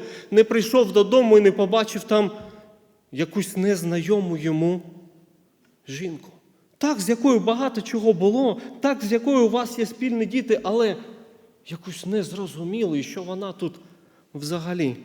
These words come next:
робить. Секс подарував нам Господь, але Він з-, зробив це саме для людей,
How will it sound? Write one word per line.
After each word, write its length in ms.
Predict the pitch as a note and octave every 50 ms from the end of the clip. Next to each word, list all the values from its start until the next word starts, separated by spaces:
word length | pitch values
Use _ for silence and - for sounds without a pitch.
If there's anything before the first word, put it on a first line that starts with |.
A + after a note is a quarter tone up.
| - - - - _ _ - _ _ _ _ _ _ - -
робить. 460 | D3 E3+ D#3+ C3+ A2+ C3 - - - - - - _ _ _ _ _ _ _ _ _ _ _ - - _ -
Секс 260 | - - G3+ F#3 -
подарував 480 | - F3+ E3+ F3 F3 F3+ G3 F#3 F3+ F#3
нам 140 | F#3+ F3 D3
Господь, 440 | C#3 E3 - - - A#3 G#3 - - - - - - - -
але 240 | D#3+ F3+ F#3+ F#3
Він 200 | E3+ F#3+ G#3 F#3 - - - - D#3
з-, 320 | D#3 D#3 D3 - - -
зробив 380 | D3 E3 F3+ F3+ F#3 G3+ E3+ F#3
це 220 | - - G#3 F#3
саме 360 | F3 - - G3 F#3+ F#3+ F3+
для 200 | D#3 E3 F3+ E3+
людей, 500 | E3 E3+ E3 D#3+ F#3+ G#3 G3+ F3+ D3+ B2+